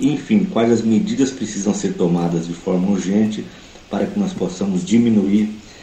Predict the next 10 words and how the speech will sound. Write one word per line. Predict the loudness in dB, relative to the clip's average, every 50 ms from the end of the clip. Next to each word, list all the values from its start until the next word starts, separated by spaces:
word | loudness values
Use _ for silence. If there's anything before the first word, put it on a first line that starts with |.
| -20 -16 -10
ah, | -8 -4 -2 0
os | 0 2 2
efeitos | 0 -2 0 0 -2 -2 -2 -2
da | -4 -4
pandemia | -4 -2 -2 0 0 2 2 2 2 0 0
na | -2 -4 -4
sociedade, | -6 -6 -8 -4 -4 -2 -2 -2 -4 -6 -6 -6
seja | -4 -2 0 0 2
na | 2 2 2
economia, | 0 0 0 0 0 2 4 4 4 4 4 2 2